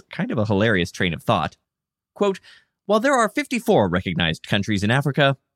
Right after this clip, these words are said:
none of them begin with the letter K. The closest is Kenya, which starts with a K sound, but is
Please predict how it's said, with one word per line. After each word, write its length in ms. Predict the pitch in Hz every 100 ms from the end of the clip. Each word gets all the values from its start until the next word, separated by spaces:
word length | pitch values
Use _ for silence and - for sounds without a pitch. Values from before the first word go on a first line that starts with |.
| _
none 220 | 110 220 277
of 140 | 95
them 260 | 82 - - -
begin 300 | 110 98 82
with 120 | 85
the 80 | 90
letter 240 | 87 78
K. 480 | - 151 95 101 151 _ _ _ _ _ _
The 100 | -
closest 840 | 76 - 113 285 - 147 - - - _ _ _
is 500 | 104 123 233 269 - _ _ _ _ _ -
Kenya, 540 | - 262 311 147 80 - _ _ _ _ _ _
which 180 | 95 -
starts 560 | - - 170 202 - 123
with 160 | 117
a 80 | 95
K 360 | - 196 269 254
sound, 580 | - 80 90 87 131 - _ -
but 140 | 143 127
is 180 | 117